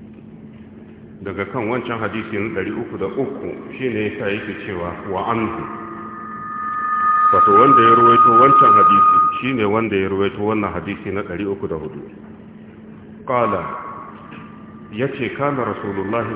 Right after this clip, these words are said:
sallallahu alaihi wasallam, manzon Allah ya kasance, idza faraga min qira'ati ummil Qur'an."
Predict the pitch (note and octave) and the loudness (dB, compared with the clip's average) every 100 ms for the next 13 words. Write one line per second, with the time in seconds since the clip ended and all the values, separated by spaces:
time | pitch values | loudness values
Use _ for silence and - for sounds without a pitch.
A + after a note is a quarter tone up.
0 | - F#2 F2+ F#2 G#2+ F#2+ F2+ F#2 G2+ F2 | -8 -6 -6 -2 -2 -2 -4 -4 -4 -6
1 | E2 - G2+ G2 F#2+ G2 - - - - | -10 -8 -8 -6 -6 -6 -10 -16 -18 -18
2 | - - - - - - - D#2+ G2+ A2 | -18 -18 -20 -18 -20 -18 -14 -10 -8 -6
3 | A2 G#2 G2 G2+ - G#2 F#2 E2+ F#2+ G2 | -6 -6 -4 -6 -8 -10 -8 -10 -8 -8
4 | G2 G2 - - - - - - - - | -6 -8 -10 -16 -18 -18 -18 -20 -20 -20
5 | - G2 F2 G#2+ G#2+ G#2+ F#2+ F#2 G#2+ G2+ | -16 -12 -6 -4 -4 -4 -4 -2 -2 -2
6 | E2+ D#2+ - - F2+ F#2+ G#2 G#2+ G#2+ G#2+ | -8 -8 -14 -14 -10 -6 -4 -4 -4 -6
7 | - F2+ F#2 G#2 A2 A2+ A2 - F#2 F#2+ | -8 -6 -2 -2 -2 -4 -6 -6 -10 -8
8 | A2+ A2+ A2 F#2 - F#2 F2+ G2+ E2 | -6 -2 -2 -4 -6 -8 -8 -6 -8